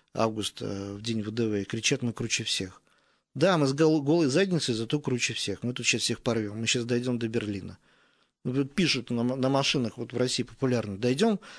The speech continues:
до Берлина или можем повторить?» Ну, машины-то, э, немецкие. Они ж не пишут на «Ладах Калине»: «Мы тут всех порвём». Нет. На «Фольксвагенах» пишут, на «Б М В» пишут. Вы хотя бы научитесь эту машину делать такую же хотя бы,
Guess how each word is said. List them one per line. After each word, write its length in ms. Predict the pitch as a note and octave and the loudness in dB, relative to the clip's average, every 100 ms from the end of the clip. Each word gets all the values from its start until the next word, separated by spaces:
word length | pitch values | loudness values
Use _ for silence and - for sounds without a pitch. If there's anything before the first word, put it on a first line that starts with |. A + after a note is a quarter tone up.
| - - | -20 -4
до 180 | C3 | 0
Берлина 280 | C#3 C3 A#2 | 2 2 2
или 120 | A#2 | 2
можем 340 | C3+ E3 E3+ D3+ | 4 4 4 2
повторить?» 760 | C#3 - B2+ A#2+ G2+ - - _ _ _ _ - | 0 0 -2 -2 -6 -12 -14 _ _ _ _ -2
Ну, 100 | C#3 | 2
машины-то, 460 | D#3+ E3+ F#3+ B2+ | 4 4 2 2
э, 380 | A#2 A#2 B2 A#2+ | 2 2 -2 0
немецкие. 680 | B2 F3 B2+ - - C3+ G#2+ _ _ _ | 0 0 0 -2 -4 -4 -4 _ _ _
Они 140 | - C3 | -4 -2
ж 120 | - | 0
не 100 | B2+ | -2
пишут 240 | G3 - | 0 0
на 100 | B2 | 2
«Ладах 320 | B2 A2+ A2 - | 4 4 0 -2
Калине»: 480 | A#2+ B2 G2+ A2+ - - | -2 -2 -6 -10 -12 -6
«Мы 200 | B2+ A#2+ | -4 -4
тут 180 | - | -6
всех 280 | - B2 G#2 | -4 -2 -2
порвём». 440 | A#2+ A2+ A2 F#2+ A2+ | -2 -2 -2 -2 -2
Нет. 380 | E3 C#3 - _ - _ _ - | -2 -2 -8 _ -20 _ _ -2
На 360 | A#3 B3 G#3 | 2 2 2
«Фольксвагенах» 800 | E3+ - C#3+ - E3+ F3 C#3+ B2+ | -2 -2 0 2 0 2 -2 -2
пишут, 240 | B2 - | -4 -2
на 100 | A2+ | -2
«Б 140 | A#2+ A#2 | 0 -2
М 100 | A2 | 0
В» 140 | A2+ | -4
пишут. 420 | A2 G2+ - - - _ _ _ _ | -4 -8 -10 -12 -20 _ _ _ _
Вы 160 | C#3 E3 | 0 0
хотя 220 | E3+ F3+ | 2 2
бы 40 | D#3+ | 4
научитесь 560 | F3+ F#3+ F3+ D3 - | 4 4 2 2 0
эту 160 | C3+ C3 | 0 2
машину 360 | C3+ - C3+ | 0 2 0
делать 320 | A#2+ C#3 A2+ - | 2 2 2 0
такую 360 | A2 - B2 | -4 0 0
же 140 | G2+ A2+ | 0 -6
хотя 380 | A2 - G#2+ | -8 -8 -8
бы, 100 | G#2+ | -8